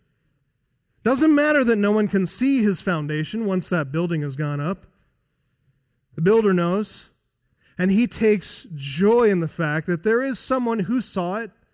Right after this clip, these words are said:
who knows. It's the building inspector. It's the one who came to check the foundation to see if it really is sound,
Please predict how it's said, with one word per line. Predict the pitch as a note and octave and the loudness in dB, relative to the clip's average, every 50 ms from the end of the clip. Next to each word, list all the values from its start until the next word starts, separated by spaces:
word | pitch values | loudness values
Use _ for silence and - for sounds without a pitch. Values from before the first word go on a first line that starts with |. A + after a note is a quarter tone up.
| _ _ _ _ _ | _ _ _ _ _
who | - G3 A3 | -2 0 2
knows. | G#3+ G3 F3+ F3 F3+ G3 A#3 B3+ A3 - - - - _ _ _ _ _ _ _ _ _ _ _ _ _ _ _ _ _ _ _ _ _ _ _ _ _ _ - - - | 2 4 2 2 2 0 -2 -2 -4 -6 -8 -8 -12 _ _ _ _ _ _ _ _ _ _ _ _ _ _ _ _ _ _ _ _ _ _ _ _ _ _ -16 -10 -10
It's | D#3 D#3 - - - - - | -8 -8 -8 -8 -10 -10 -12
the | - D#3 | -12 -8
building | C#3 C#3 E3+ F3+ E3 D#3+ D#3 | -4 -2 0 0 0 0 -2
inspector. | D3+ D3 - - - F3+ D#3+ - _ - D3 B2 - _ _ _ _ _ _ _ _ _ _ _ _ _ _ _ _ _ _ _ _ _ | -4 -4 -6 -6 -6 -8 -8 -8 _ -12 -12 -12 -14 _ _ _ _ _ _ _ _ _ _ _ _ _ _ _ _ _ _ _ _ _
It's | _ - | _ -6
the | E3 | -4
one | E3+ F3 E3+ | -2 -2 -2
who | |
came | - - F#3+ F#3 F3 | 0 0 2 2 2
to | E3 | 0
check | C#3 - - F#3+ E3+ - - | -2 -4 -4 -4 -4 -4 -6
the | D3 | -6
foundation | - F3+ E3 D#3+ D3 D3 D#3 E3+ E3+ D#3 - D3 C3 | -4 -2 -2 -2 -2 -2 -2 -2 -2 -2 -4 -8 -10
to | A#2+ | -8
see | - - F3 F3+ | -6 -2 -2 -2
if | D#3 - | -2 -2
it | C#3 B2+ | -6 -8
really | C3 D3 D#3 D3+ C#3+ | -6 -4 -4 -4 -4
is | C3+ B2 - | -6 -6 -6
sound, | - - D#3 D3 C#3+ C#3 C3 A#2+ G#2+ G#2 | -6 -4 -4 -4 -4 -6 -6 -10 -14 -18